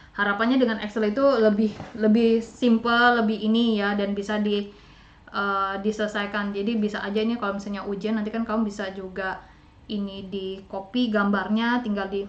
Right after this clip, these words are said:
ini kan tinggal di copy aja kan ceritanya. Misalnya saya masuk ke sheet selanjutnya ya. Nah, ini bisa seperti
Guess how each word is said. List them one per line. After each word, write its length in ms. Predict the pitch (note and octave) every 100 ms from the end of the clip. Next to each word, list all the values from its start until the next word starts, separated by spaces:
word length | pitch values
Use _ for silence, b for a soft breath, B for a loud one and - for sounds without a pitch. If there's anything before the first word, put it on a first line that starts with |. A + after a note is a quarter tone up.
| - - -
ini 80 | A3
kan 160 | C4+ C4
tinggal 240 | G#3+ G3+
di 240 | G3+ G3+ - - _ _ - - - - - - -
copy 320 | C4 - A3
aja 320 | - G3+ F#3 G3
kan 160 | B3 C4+ - -
ceritanya. 400 | F#3+ G3 G3 G3+
Misalnya 240 | G#3 A3+
saya 80 | A#3 G#3+
masuk 240 | G#3 G#3
ke 20 |
sheet 220 | G3+ G3+
selanjutnya 560 | - F#3+ G3 G#3 G3+ F#3
ya. 60 | G#3 - - - - - - - - - - - - - -
Nah, 160 | F#3+ F#3
ini 160 | G#3
bisa 400 | G#3 F#3 - F3+
seperti 400 | - - - -